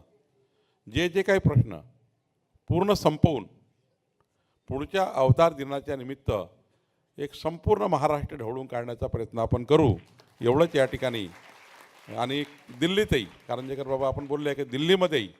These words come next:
माननीय प्रधानमंत्रीजी, माननीय गृहमंत्रीजी, माननीय गडकरीजी, आपण सर्वांचा त्या ठिकाणी जो वेळ मागणार आहे, कारण मला माहिती आहे की आपण वेळ मागितला तर निश्चितपणे आमचे देवेंद्रजी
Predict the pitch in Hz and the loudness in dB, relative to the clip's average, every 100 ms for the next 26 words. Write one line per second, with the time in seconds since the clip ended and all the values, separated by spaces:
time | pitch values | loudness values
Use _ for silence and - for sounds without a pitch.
0 | _ _ _ _ 120 131 139 135 120 127 | _ _ _ _ -8 -6 -8 -6 -6 -6
1 | 135 131 135 127 139 131 _ - 117 120 | -8 -12 -14 -10 -12 -12 _ -10 -10 -10
2 | 123 117 - _ _ 104 120 123 127 123 | -12 -14 -18 _ _ -8 -8 -8 -10 -12
3 | 127 127 135 120 113 113 117 107 110 135 | -12 -10 -10 -10 -10 -10 -10 -10 -10 -10
4 | 127 120 135 131 - _ _ _ _ 107 | -12 -10 -10 -10 -16 _ _ _ _ -6
5 | - 127 - 117 147 160 135 98 92 120 | -4 -4 -6 -4 -4 -2 -2 -4 -4 -12
6 | 113 127 127 131 127 131 _ _ _ 107 | -10 -10 -8 -10 -12 -18 _ _ _ -4
7 | 123 123 143 143 139 131 113 98 87 80 | 2 4 4 2 0 -2 -2 -4 -8 -12
8 | _ _ _ _ _ - 104 113 120 123 | _ _ _ _ _ -12 -8 -6 -4 -6
9 | 123 135 131 117 127 117 120 117 117 117 | -6 -10 -8 -8 -8 -8 -8 -8 -10 -12
10 | 123 120 113 - 139 - 131 131 127 - | -14 -14 -16 -16 -16 -14 -12 -12 -14 -16
11 | 107 107 107 113 113 110 117 107 | -16 -12 -12 -12 -16 -16 -16 -18